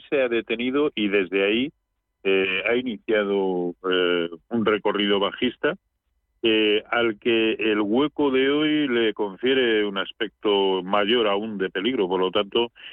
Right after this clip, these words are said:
y dado que entró en zonas de mínimos, eh, yo no le daría mucho margen. Eh, los mínimos de hoy en el, en ligerísimamente por debajo de veintinueve debieran ser el stop de beneficios de esa posición.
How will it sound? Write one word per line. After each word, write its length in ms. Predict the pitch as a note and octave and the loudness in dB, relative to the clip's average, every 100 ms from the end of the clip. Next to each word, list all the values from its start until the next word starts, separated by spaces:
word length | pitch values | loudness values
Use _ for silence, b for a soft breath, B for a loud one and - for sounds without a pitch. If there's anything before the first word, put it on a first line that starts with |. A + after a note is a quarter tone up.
| B _ | B _
y 80 | G2 | 0
dado 300 | G2+ A2 G#2+ | 2 2 0
que 120 | G#2+ | -2
entró 360 | G#2 F#2+ A#2 G#2+ | -4 -2 -2 -2
en 140 | F#2 | -4
zonas 300 | F#2+ G2+ F#2+ | -4 -2 0
de 120 | F#2+ | 0
mínimos, 420 | F#2+ G#2 A#2 B2 - - | -2 -2 -2 -4 -6 -4
eh, 120 | F#2 | -2
yo 120 | F2+ G#2+ | 0 0
no 100 | A#2+ | 2
le 100 | G2 | 0
daría 420 | F#2+ F#2+ F#2 F2 | 2 0 0 0
mucho 280 | F2 - F2+ | -4 -6 -4
margen. 480 | G#2+ A2 F#2 F2 F2 B B B - | -2 -2 -2 -4 -4 B B B -2
Eh, 380 | G2+ G2 G2 F#2+ | 2 2 2 0
los 320 | G2 G2+ - | 0 0 0
mínimos 460 | A2+ C3+ C#3+ C3+ G#2+ | 0 0 0 0 0
de 160 | A2 | 0
hoy 180 | C3 A#2+ | 2 0
en 80 | G#2+ | 0
el, 420 | G#2 G2+ F#2+ G2 | 0 0 -2 -4
en 60 | F#2 | -6
ligerísimamente 960 | F#2 - G#2 A2+ - C#3 B2 A#2 A2+ | -6 -2 -2 -2 -4 -2 0 0 0
por 140 | G#2+ G#2 | 0 2
debajo 300 | G#2+ A2 A#2 | 0 0 0
de 100 | G#2+ | 0
veintinueve 640 | G2+ F#2 F2 F#2+ G2+ A#2 - _ B B B _ | 0 -4 -6 -4 -2 -2 -6 _ B B B _
debieran 340 | F2+ G2 G#2+ E2+ | -2 0 0 -2
ser 200 | F#2+ F2 | -2 0
el 120 | E2+ | -2
stop 340 | D#2 - F2 | -4 -2 -2
de 100 | E2+ | 0
beneficios 640 | E2+ E2 E2 G#2+ - F2 E2 | 0 -2 -4 -4 -2 -2 0
de 80 | E2+ | -2
esa 220 | - E2 | -2 -4
posición. 520 | D#2+ - - F2+ E2+ | -4 -6 -6 -6 -8